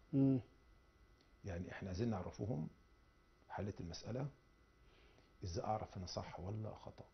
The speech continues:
Speaker 1: مم.
Speaker 2: هات لي بقى الرسمة.
Speaker 1: الرسمة ال-، الرسمة الدايرة؟
Speaker 2: أصلية خالص، آه.
Speaker 1: تمام، أهي يا مستر.
Speaker 2: حطها قدامنا بقى كده.
Speaker 1: أهي.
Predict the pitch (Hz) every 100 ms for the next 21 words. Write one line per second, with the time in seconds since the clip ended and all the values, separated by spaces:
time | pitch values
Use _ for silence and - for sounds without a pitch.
0 | - - - 139 127 117 - - 147 -
1 | 117 107 92 82 - - - - - -
2 | - - - - - 131 135 151 143 131
3 | 139 127 131 123 135 151 139 131 180 175
4 | - 127 113 - - - - 127 123 107
5 | - 127 127 113 - - - - - -
6 | - - - - - - - 120 104 98
7 | 87 82 87 - - - - 135 123 117